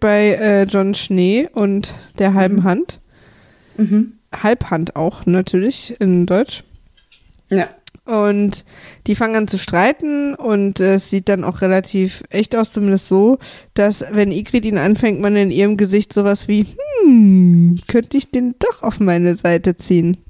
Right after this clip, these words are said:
Speaker 1: lesen kann.
Speaker 2: Meinst du?
Speaker 1: Ja, ich
Speaker 2: Ich
Speaker 1: find,
Speaker 2: hatte
Speaker 1: dass sie
Speaker 2: eher
Speaker 1: zumindest
Speaker 2: so
Speaker 1: so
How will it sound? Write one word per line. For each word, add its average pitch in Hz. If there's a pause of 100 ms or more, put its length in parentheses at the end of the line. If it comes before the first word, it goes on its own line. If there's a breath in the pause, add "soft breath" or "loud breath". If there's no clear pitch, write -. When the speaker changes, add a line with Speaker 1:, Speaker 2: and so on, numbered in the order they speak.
(120)
Speaker 1:
lesen 175
kann. 180 (1120 loud breath)
Speaker 2:
Meinst 190
du? 330 (120)
Speaker 1:
Ja, 240
ich 220
Speaker 2:
Ich -
Speaker 1:
find, 269
Speaker 2:
hatte 262
Speaker 1:
dass -
sie 262
Speaker 2:
eher 277
Speaker 1:
zumindest 277
Speaker 2:
so 277
Speaker 1:
so -